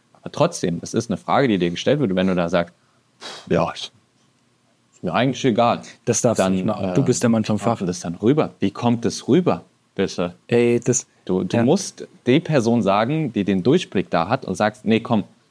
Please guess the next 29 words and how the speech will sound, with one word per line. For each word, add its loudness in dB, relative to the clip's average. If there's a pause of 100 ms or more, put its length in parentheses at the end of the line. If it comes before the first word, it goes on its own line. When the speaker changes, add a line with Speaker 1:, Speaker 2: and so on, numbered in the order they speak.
Speaker 1:
Oder, 2
oder 2 (480)
du 0
wirst 0
vielleicht 0
gar 2
nicht -2
gefragt -2
und 2
der 4
Speaker 2
steht -2
vielleicht -2
vor 0
einem 0
Fernseher 0
und 0
das, -2 (480)
ähm, 2 (100)
behindert 0
dich 0 (140)
dann 0 (160)
beim 2
Fotografieren, 0
weil 2
dann 0
auf -6
einmal 2
irgendwie 2